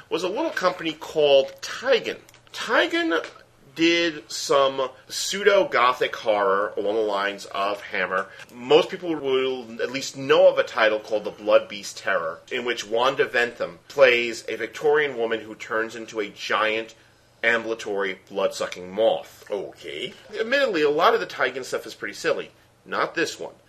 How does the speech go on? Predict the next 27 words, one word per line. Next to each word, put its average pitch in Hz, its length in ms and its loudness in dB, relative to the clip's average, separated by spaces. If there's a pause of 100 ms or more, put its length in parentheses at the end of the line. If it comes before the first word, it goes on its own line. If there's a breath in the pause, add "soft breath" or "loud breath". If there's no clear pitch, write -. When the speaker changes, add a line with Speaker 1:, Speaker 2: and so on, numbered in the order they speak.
(160 soft breath)
Speaker 1:
This 147 220 2
is 180 120 -8
the 160 80 2
crown 151 600 4
jewel 131 400 -2
of 110 160 -6
Tigan's 110 500 0
short 107 340 -2
existence. 90 600 -8
Speaker 2:
This 147 440 6
one 196 320 2
is 143 180 -4
a 135 40 -12
movie 127 380 -10
that 104 280 0
I 113 140 2
remember 110 540 -2
seeing 101 400 -10
a 92 80 -8
lot 92 520 -4
on 92 360 -10
Channel 104 300 -4
nine 98 280 -2
here 101 220 -8
in 92 100 -12
New 95 120 -12
York, 95 320 -6